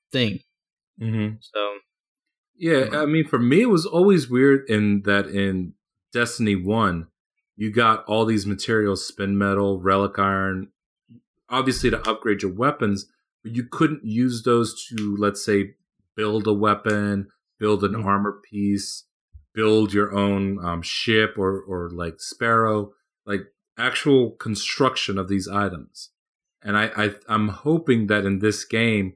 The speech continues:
Speaker 3: Like
Speaker 2: there's a
Speaker 3: crafting.
Speaker 2: little bit of that so that you can build your own creation.
Speaker 1: Mm-hmm.
Speaker 3: We all, we all know that Division had its problems, right? The two
Speaker 2: Mm-hmm.
Speaker 3: things that I think would do really well,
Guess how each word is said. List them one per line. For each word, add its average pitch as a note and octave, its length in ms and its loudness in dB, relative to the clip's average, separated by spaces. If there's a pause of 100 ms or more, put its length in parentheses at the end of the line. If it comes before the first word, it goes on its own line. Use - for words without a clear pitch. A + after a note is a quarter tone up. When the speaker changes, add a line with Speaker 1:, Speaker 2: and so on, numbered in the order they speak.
(120)
Speaker 3:
Like A#2+ 200 -8
Speaker 2:
there's B2 160 2
a B2+ 40 4
Speaker 3:
crafting. A2+ 240 0
Speaker 2:
little A#2 180 0
bit A2 140 4
of G2 140 -2
that F2+ 280 -4 (120)
so - 140 -20
that G#2 140 -2
you G#2 100 -2
can F#2+ 300 -8 (100)
build A2+ 360 0
your G#2+ 260 0
own G2+ 480 0
creation. F#2+ 720 -4 (440)
Speaker 1:
Mm-hmm. G2+ 260 -4 (300)
Speaker 3:
We D3+ 200 2
all, D3+ 360 4
we D#3 140 2
all D#3 160 6
know D3 180 6
that C3 140 0
Division B2+ 440 6
had A#2+ 180 4
its A2+ 160 0
problems, G#2 640 0 (580)
right? A#2 320 0 (600)
The A#2 80 -18
two D3+ 260 4
Speaker 2:
Mm-hmm. - 80 2
Speaker 3:
things C3+ 360 2
that B2 180 4
I A#2 120 6
think A#2+ 380 -2
would A2+ 160 -2
do A2+ 240 2
really A2+ 320 2
well, A2 640 2